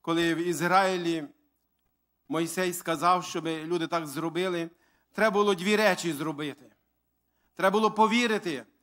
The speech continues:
і послухати. Могли люди повірити, но не зробити послушання. Но хто послухав,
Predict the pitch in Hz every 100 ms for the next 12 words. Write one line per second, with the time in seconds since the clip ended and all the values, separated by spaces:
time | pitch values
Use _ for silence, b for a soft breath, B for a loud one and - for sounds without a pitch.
0 | _ _ _ 202 180 214 208 226 190 139
1 | 131 117 _ _ _ _ _ _ _ _
2 | _ _ _ - 175 214 226 240 247 240
3 | 226 226 254 247 220 202 196 214 214 196
4 | 196 190 220 208 247 214 214 208 208 196
5 | 208 190 131 123 113 101 _ _ _ _
6 | _ _ _ _ _ _ - 131 165 143
7 | 170 160 135 - 151 151 - 208 202 165
8 | 151 151